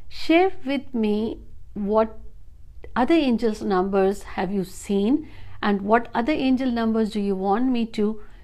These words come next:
share a bit more about you in the coming episodes.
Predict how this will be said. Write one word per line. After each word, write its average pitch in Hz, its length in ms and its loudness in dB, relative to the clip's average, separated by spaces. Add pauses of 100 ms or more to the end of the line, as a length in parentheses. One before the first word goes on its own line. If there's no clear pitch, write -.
share 226 400 2
a - 160 -8
bit 294 260 0
more 220 240 2
about 180 480 0
you 202 220 0
in 196 160 0
the 196 80 -2
coming 220 420 -2
episodes. - 560 -6